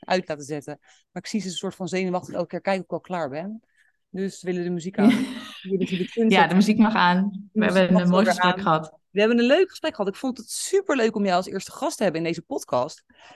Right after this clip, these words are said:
Speaker 1: Is er nog iets wat
Speaker 2: Ja.
Speaker 1: je toe wil voegen wat ik vergeten ben, waarvan je denkt, "Nou, Mas, dat wil ik echt in je podcast hebben"?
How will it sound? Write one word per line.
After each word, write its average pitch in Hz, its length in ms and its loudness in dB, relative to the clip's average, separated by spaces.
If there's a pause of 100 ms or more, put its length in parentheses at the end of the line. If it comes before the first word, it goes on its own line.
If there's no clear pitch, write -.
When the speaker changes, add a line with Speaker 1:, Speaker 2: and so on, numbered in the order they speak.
(160)
Speaker 1:
Is 247 120 0
er 269 60 0
nog 277 100 -2
iets 202 120 2
wat 190 80 2
Speaker 2:
Ja. 180 60 0
Speaker 1:
je 165 80 -6
toe 392 140 2
wil 403 140 6
voegen 233 300 2
wat 208 140 2
ik 226 80 -6
vergeten 226 480 0
ben, 196 80 4
waarvan 180 200 0
je 170 60 0
denkt, 175 140 0
"Nou, 151 340 2
Mas, 170 220 0
dat 165 160 -10
wil 175 100 -4
ik 175 140 -6
echt - 240 -2
in 190 60 0
je 185 60 2
podcast 262 380 -4
hebben"? 254 300 -6